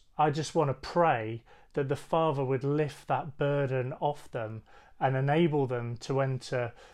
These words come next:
into the presence of God in fresh ways." And as he said that, literally every eye in the room, including my teacher,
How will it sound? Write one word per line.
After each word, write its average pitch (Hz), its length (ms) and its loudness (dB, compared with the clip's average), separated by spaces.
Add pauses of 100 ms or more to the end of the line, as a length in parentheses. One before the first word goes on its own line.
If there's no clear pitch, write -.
(140)
into 135 260 -4
the 127 80 -4
presence 127 480 -4
of 120 80 -10
God 120 280 -4
in 113 140 -6
fresh - 340 -8
ways." 120 400 -4 (340)
And 160 180 6
as 180 160 2
he 185 120 0
said - 580 0 (100)
that, 120 360 0
literally 151 920 0
every 190 500 2
eye 170 200 2
in 160 220 0
the 147 80 -2
room, 143 320 0
including 151 500 -2
my 143 100 -2
teacher, 139 600 -6